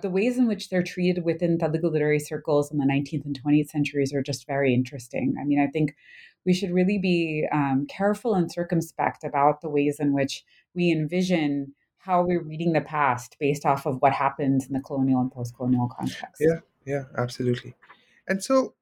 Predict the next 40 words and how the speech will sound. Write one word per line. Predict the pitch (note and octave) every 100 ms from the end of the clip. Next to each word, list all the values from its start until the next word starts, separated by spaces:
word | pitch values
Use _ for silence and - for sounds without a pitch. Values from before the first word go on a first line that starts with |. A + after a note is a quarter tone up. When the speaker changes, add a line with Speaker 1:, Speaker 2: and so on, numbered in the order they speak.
| _ -
Speaker 2:
um, | G3+ F#3+ - _ _
so | - B3
in | A3+
terms | A3+ D4 D#4
of, | D#4+ A#3+ -
um, | F3 F3+ E3 D#3+ D3+ - _ - _ _ - - _ _ _ _ _ _ _
Timmana's | G3 G3 G3 G3 F#3 -
own | D#3 E3+ F3+ E3+ -
Prabandha, | C#3+ C#3 C3+ C3
how | B2 G3
would | B3
you | D4
say | - G#3
that | F3+ E3
it | D#3 _
sort | - E3
of | E3
stands | - D#3 D3+ D#3+ D3+
out | C3+ F#3 F#3
or |
compares | E3+ D3+ C3+ D3+ D#3+ -
to |
the | D3+
other | C3 D3
Prabandhas | D3+ C#3+ C#3+ D3
of | C#3+ C3+
the |
time? | B2 C3+ C#3+ F#3+ - _ _ _ _ _ _ _ _ - - - _ _ -
Speaker 1:
Absolutely. | B3 - C4 C4 A#3+
I | A3+
mean, | A3+ A3+
I | G#3+
think | - C4+ C#4
that, | C#4 A#3+ G#3+ G#3+ -
um, | F#3+ F#3 F3 F3 - -
each | B3+ C4+ D#4
of | B3+
these | A3 -
Prabandha | G3+ F#3 F#3 F3+ F3
poets | F3+ E3+ E3 E3